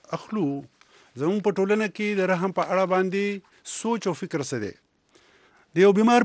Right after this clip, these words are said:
پوښتنه، د ګاونډي پوښتنه، دا رحم دی. د مشرانو سره، د کشرانو سره، د بیمارانو سره کېناستل، هغوی ته وخت ورکول، د هغوی خدمت کول،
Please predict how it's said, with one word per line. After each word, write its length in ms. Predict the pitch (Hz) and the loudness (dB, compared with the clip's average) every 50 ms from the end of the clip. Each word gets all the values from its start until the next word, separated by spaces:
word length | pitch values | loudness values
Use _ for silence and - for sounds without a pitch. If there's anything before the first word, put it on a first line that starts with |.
| - | 2
پوښتنه، 400 | 208 - - - - 226 226 226 208 202 208 190 _ _ _ _ _ _ _ _ _ _ _ _ _ _ _ _ _ _ _ _ _ _ _ _ _ _ _ _ _ _ _ _ _ _ _ _ _ _ _ _ _ _ _ - | 0 -2 -2 -2 -2 2 2 4 2 2 0 -4 _ _ _ _ _ _ _ _ _ _ _ _ _ _ _ _ _ _ _ _ _ _ _ _ _ _ _ _ _ _ _ _ _ _ _ _ _ _ _ _ _ _ _ -4
د 20 | 139 156 156 | -2 2 2
ګاونډي 360 | 175 165 175 170 180 190 240 208 | 4 4 4 4 4 2 0 0
پوښتنه، 420 | 214 185 - - - 196 190 180 165 165 165 165 - _ _ _ _ _ _ _ _ _ _ _ _ _ _ _ _ _ _ 139 175 | -2 -6 -6 0 0 2 4 4 2 0 -2 -6 -14 _ _ _ _ _ _ _ _ _ _ _ _ _ _ _ _ _ _ 2 2
دا 80 | 196 220 226 208 190 202 | 4 4 2 0 0 0
رحم 220 | 214 196 147 110 101 98 | 0 0 0 -2 -4 -4
دی. 100 | 98 - - _ _ _ _ _ _ _ _ _ _ _ _ _ _ _ _ _ _ _ _ _ _ _ _ _ | -6 -10 -14 _ _ _ _ _ _ _ _ _ _ _ _ _ _ _ _ _ _ _ _ _ _ _ _ _
د 100 | - 143 165 | -2 0 0
مشرانو 460 | 160 - 175 170 175 185 180 180 170 - | 0 2 4 4 6 6 6 4 2 0
سره، 180 | - 165 156 151 143 135 | -2 -2 -2 -2 -2 -4
د 20 | 131 127 - | -8 -8 -10
کشرانو 420 | 135 - 143 139 147 156 160 160 - - | -8 -4 -2 0 0 0 0 -2 -4 -6
سره، 200 | 147 131 131 123 120 127 _ _ - | -6 -6 -6 -8 -10 -14 _ _ -12
د 100 | 123 113 | -8 -8
بیمارانو 440 | 120 117 113 113 113 135 143 147 143 - | -6 -4 -4 -4 -4 -4 -4 -4 -6 -8
سره 180 | - 135 113 - - _ _ _ _ _ _ _ _ _ _ _ _ _ _ _ _ _ _ _ _ _ | -10 -14 -14 -14 -18 _ _ _ _ _ _ _ _ _ _ _ _ _ _ _ _ _ _ _ _ _
کېناستل، 500 | - 147 143 143 135 127 - - 165 165 151 | -4 -2 0 0 -2 -2 -2 0 0 2 0
هغوی 180 | 139 131 143 131 - | 0 -2 -2 -2 -2
ته 60 | 131 147 | 0 0
وخت 180 | 160 - - | 0 0 -2
ورکول، 300 | 143 135 135 - 143 131 131 123 | -6 -8 -6 -4 -4 -4 -2 -4
د 20 | 120 117 | -4 -4
هغوی 120 | 131 127 - | -6 -6 -6
خدمت 340 | 135 120 131 151 156 - - 139 | -6 -2 -2 -2 -2 -2 -4 -6
کول، 160 | 123 107 87 | -6 -6 -8